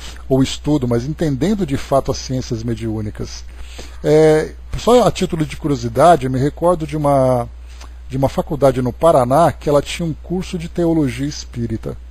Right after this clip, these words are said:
Então era um curso de formação de nível superior, ah, na graduação de, de conhecimento espírita.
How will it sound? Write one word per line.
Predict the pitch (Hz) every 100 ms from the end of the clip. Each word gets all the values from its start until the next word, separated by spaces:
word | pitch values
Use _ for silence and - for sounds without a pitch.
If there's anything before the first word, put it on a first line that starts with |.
| - - - - - - - - - - - -
Então | 131 131
era | 135
um |
curso | 123 139 185 196 139
de | 113
formação | - 127 117 117 - 131 175 196 - - - - -
de | 117
nível | 147 139 127
superior, | - 208 - 170 131 151 190 - - - - - - - - - 180
ah, | 160 151 143
na | 156
graduação | 170 175 175 - - 151 175 180 - - - - -
de, | 117 143 165 180 185 170 135
de | 127
conhecimento | 131 175 180 - 185 220 -
espírita. | - - 117 110 78